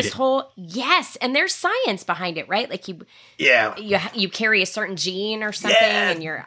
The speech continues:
Speaker 2: Josh Gates, who I was talking about, who I remember one of the, the spirited dinners we did one time for, uh,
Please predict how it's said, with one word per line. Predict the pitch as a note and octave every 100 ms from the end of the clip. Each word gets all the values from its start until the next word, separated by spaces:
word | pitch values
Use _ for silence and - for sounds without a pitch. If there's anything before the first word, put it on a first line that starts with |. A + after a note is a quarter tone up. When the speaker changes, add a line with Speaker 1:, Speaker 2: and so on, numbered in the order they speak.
| -
Speaker 2:
Josh | F#3 G3+
Gates, | - F#3+
who | F3+
I |
was | D3
talking | E3+ F3
about, | D3+ C3+
who | B2+ C3+ B2 _
I | -
remember | C#3+ D3+
one | D3 D#3
of | C3+ -
the, | - C#3
the |
spirited | - F3+ D#3
dinners | C#3 D3 C#3+
we | A#2+
did | B2+ C3+
one | C3
time | B2 C3 A#2
for, | C3
uh, | A#2+ A2+ G#2+ G2+ D2+